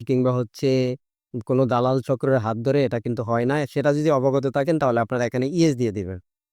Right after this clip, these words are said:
প্রত্যেকটা ইয়েস দিয়ে দিয়ে এখানে দেখেন ফটো সাইজ তিনশো into তিনশো পিক্সেল আপনার এটা আপলোড করে দিতে হবে। তো ফটো তিনশো into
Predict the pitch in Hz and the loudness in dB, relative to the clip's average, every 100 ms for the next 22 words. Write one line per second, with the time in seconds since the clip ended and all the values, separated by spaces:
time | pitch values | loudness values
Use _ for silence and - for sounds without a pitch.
0 | - 143 - 160 175 156 156 156 156 175 | -6 -4 -2 -2 2 4 4 4 4 4
1 | 180 196 131 139 131 120 160 196 - _ | 4 4 2 2 0 0 0 -2 -4 _
2 | _ - 165 175 190 190 190 - - 147 | _ -2 0 2 2 4 2 0 -4 0
3 | 143 - 170 165 170 151 127 139 127 131 | 0 2 2 2 2 2 2 0 -2 -4
4 | - 180 208 214 _ _ _ _ _ 131 | 0 2 2 0 _ _ _ _ _ -6
5 | 123 139 151 123 139 165 - _ 127 - | -2 2 2 2 2 0 -4 _ -8 -2
6 | 131 - 117 101 98 98 92 95 - _ | -2 0 -4 -4 -4 -4 -4 -8 -12 _
7 | _ 143 143 165 180 180 175 165 160 151 | _ -2 0 2 4 4 4 4 2 2
8 | 165 151 | 0 0